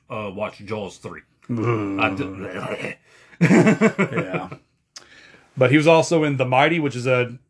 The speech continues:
Speaker 2: television movie adaptation of Freak the Mighty, which I actually enjoyed that book when I was a kid. She's All That. He was in Idle Hands. He was in Castaway, Under the Tuscan Sun,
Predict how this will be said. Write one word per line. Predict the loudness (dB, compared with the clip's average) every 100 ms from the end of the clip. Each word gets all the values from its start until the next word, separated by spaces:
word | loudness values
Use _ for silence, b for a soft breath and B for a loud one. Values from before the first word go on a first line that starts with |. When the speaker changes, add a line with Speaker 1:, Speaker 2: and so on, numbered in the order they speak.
| _ 0
Speaker 2:
television | 2 4 2 2
movie | 2 4 4
adaptation | 4 2 0 0 0
of | -2
Freak | -2 -2 -2
the |
Mighty, | -2 0 0
which | -2
I | -4
actually | -4 -6
enjoyed | -4 -6 -4
that | -4
book | -4 -6
when |
I | -6
was | -6
a |
kid. | 0 0 0 b b b
She's | -8 -2 0 4
All | 6 6 6
That. | 4 4
He | 0
was |
in | -4
Idle | -2 0 0 -2
Hands. | -2 -2 -4 -4
He | -6
was | -6 -10
in | -6
Castaway, | 0 2 2 2 4 4 2
Under | 0 -2
the |
Tuscan | 0 -2 0 -8
Sun, | -2 -2 -2